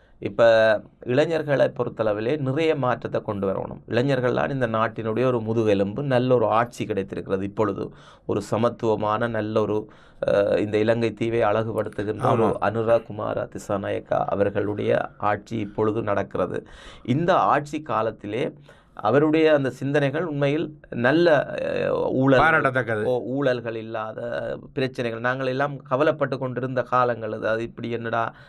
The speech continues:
Speaker 1: நேர்மை இல்ல. அப்ப அதுகளுக்கான ஒரு சரியான இதை வந்து அவர் செய்து கொண்டிருக்கிறார். உண்மையில் அந்த வகையிலே அவர்களுக்கு, அவர்களுக்கும், அஹ், இந்த வ-, வாழ்த்துக்களை நான் இந்த வேளையிலே தெரிவித்துக் கொண்டு, மற்றது இளைஞர்கள். இளைஞர்கள் என்பவர்கள் நாட்டினுடைய, நான் சொன்ன மாதிரி, முதுகெலும்பு.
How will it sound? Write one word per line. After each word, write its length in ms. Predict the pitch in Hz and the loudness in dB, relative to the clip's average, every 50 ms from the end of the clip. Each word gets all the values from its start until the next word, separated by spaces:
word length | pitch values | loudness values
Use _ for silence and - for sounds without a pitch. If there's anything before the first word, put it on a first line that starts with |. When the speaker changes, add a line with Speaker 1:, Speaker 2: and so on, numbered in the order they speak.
| - _ | -20 _
Speaker 1:
நேர்மை 420 | - 113 120 127 123 120 120 117 120 | 0 4 4 4 4 4 0 0 -2
இல்ல. 280 | 117 117 117 113 - - - - _ _ | -2 -4 -6 -6 -6 -8 -18 -20 _ _
அப்ப 260 | - - 110 107 117 | -2 0 2 2 4
அதுகளுக்கான 640 | 151 156 165 160 151 156 - 156 151 156 160 165 | 4 4 4 2 2 2 2 2 2 2 2 0
ஒரு 140 | 156 143 135 | 0 -2 -2
சரியான 560 | 127 - 123 120 135 147 147 147 143 143 131 | -2 -2 -2 0 4 4 4 4 4 2 0
இதை 160 | 123 120 131 | 0 2 2
வந்து 260 | 127 123 123 123 139 170 | 2 0 0 -2 -2 -2
அவர் 260 | 151 143 143 135 - - | 0 0 0 -2 -4 -10
செய்து 300 | - - 120 113 113 110 | -4 0 2 2 2 2
கொண்டிருக்கிறார். 720 | 110 110 107 104 107 104 101 - - - 131 151 160 - | 0 -2 -2 -4 -4 -6 -6 -6 -8 -4 -2 -2 -2 -2
உண்மையில் 300 | 127 117 117 117 120 117 | -2 -2 -2 0 2 0
அந்த 160 | 107 110 110 | 2 2 0
வகையிலே 400 | 101 101 101 107 107 117 139 - - - - - - - _ | 0 0 -2 -2 0 -2 -2 -2 -6 -12 -20 -20 -20 -20 _
அவர்களுக்கு, 540 | - 104 107 113 113 113 110 107 - - - | 0 2 2 4 2 2 0 0 -4 -6 -2
அவர்களுக்கும், 720 | - 104 110 113 110 113 113 110 107 - 135 143 151 - - - - _ _ | 0 2 2 2 2 2 0 0 0 -4 -4 -4 -4 -10 -16 -20 -20 _ _
அஹ், 340 | 110 104 107 95 85 - - | -6 -4 -2 0 0 0 -2
இந்த 200 | - 104 104 104 | -2 -2 -2 -2
வ-, 160 | - 76 78 | -2 -4 -2
வாழ்த்துக்களை 540 | 87 104 107 113 107 92 117 - - 104 104 | 0 0 0 0 0 -2 -6 -4 -4 -4 -4
நான் 200 | 101 101 98 98 | -2 -4 -4 -4
இந்த 160 | 98 98 98 | -4 -4 -4
வேளையிலே 300 | 95 98 98 101 101 104 | -4 -2 -4 -2 -4 -6
தெரிவித்துக் 460 | 104 - 104 101 98 95 95 101 92 | -6 -6 -6 -4 -4 -6 -6 -8 -6
கொண்டு, 360 | - - - - - - - - - - - - - - - - - | -6 -8 -6 -4 -6 -6 -6 -10 -16 -20 -20 -20 -20 -20 -20 -18 -8
மற்றது 600 | - 190 120 123 - 135 120 143 180 220 - - - - | 0 2 2 4 4 2 2 4 2 0 0 -6 0 2
இளைஞர்கள். 560 | 135 147 196 185 160 120 - - 90 - - - - _ | 4 4 4 4 2 0 -2 -2 -6 -10 -10 -16 -16 _
இளைஞர்கள் 500 | - 135 165 - - 196 180 165 165 147 | -2 -2 -2 0 0 -2 -2 0 2 2
என்பவர்கள் 840 | 143 135 135 127 117 120 117 120 120 117 117 110 131 196 330 370 - - - - _ _ | 2 0 0 0 -2 -2 0 2 0 0 2 0 -2 -4 -4 -6 -8 -12 -20 -20 _ _
நாட்டினுடைய, 580 | - 120 120 123 120 131 120 117 113 113 120 131 | -2 0 0 0 0 -2 -4 -2 0 2 2 2
நான் 180 | 127 120 113 110 | 2 0 -2 -2
சொன்ன 220 | - - 104 104 | -6 -10 -8 -6
மாதிரி, 200 | 104 104 113 127 | -4 -4 -6 -6
முதுகெலும்பு. 640 | 127 113 117 123 120 117 101 95 - - - - | -6 -2 0 2 2 2 2 0 -2 -6 -10 -14